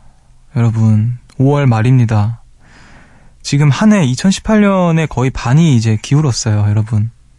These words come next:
그러니까, 어, 반쯤 일, 영점오 살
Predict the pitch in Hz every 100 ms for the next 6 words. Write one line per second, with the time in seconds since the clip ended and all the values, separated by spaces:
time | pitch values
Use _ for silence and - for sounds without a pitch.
0 | _ _ - - - - - - - 151
1 | 143 104 127 - _ _ - - _ -
2 | - - 113 113 113 110 113 113 - -
3 | - - - 131 147 156 160 160 160 -
4 | - 180 170 - 214 214 - 123 143 -
5 | 180 143 117 123 143 165